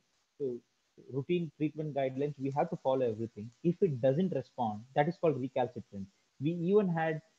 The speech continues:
patients who had failed steroid injections. So the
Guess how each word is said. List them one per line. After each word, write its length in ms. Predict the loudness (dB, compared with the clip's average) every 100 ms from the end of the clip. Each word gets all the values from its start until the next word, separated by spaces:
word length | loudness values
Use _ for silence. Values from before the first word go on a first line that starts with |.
| _ _
patients 380 | 0 2 0 0
who 160 | 0 4
had 180 | 2 0 -4 2
failed 260 | 4 4
steroid 520 | 0 -4 2 4 2 0 -8
injections. 500 | -4 -4 -6 -10 -8 -4
So 120 | -4
the 140 | -6